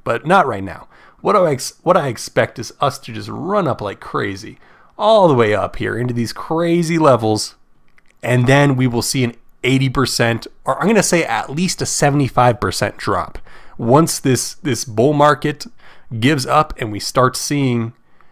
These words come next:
um, the price begin to drop, I truly think it's going to drop at least seventy-five percent in value.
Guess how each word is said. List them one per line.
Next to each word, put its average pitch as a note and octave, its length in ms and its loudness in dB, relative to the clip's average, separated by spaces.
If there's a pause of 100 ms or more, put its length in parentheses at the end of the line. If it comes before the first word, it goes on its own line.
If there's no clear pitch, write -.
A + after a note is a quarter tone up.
(160)
um, G#2 420 -4
the - 60 -14
price C3 360 -2
begin A#2 260 -4
to A2+ 60 -6
drop, G#2+ 520 -4
I A2+ 140 -4
truly C#3+ 580 -2
think A#2+ 360 -4
it's - 120 -10
going G#2+ 280 -6
to A2+ 60 -8
drop G#2 400 0
at G2+ 160 -10
least - 280 -8
seventy-five G#2 540 -6
percent F#2+ 360 -8
in F#2+ 120 -10
value. - 360 -8